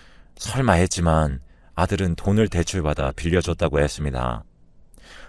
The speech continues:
저는 너무 어이가 없어서 평생을 애한테 엄마 노릇도 하지 않았던 여자인데,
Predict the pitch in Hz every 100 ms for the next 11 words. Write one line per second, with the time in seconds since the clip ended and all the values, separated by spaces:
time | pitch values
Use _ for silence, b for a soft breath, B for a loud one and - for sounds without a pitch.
0 | B - 131 151 92 80 139 78 92 113
1 | 95 - 82 82 80 64 b b b -
2 | 165 160 156 110 82 104 110 92 69 b
3 | b 95 113 120 90 107 92 78 101 92
4 | 76 92 - 78 73 92 85 76 62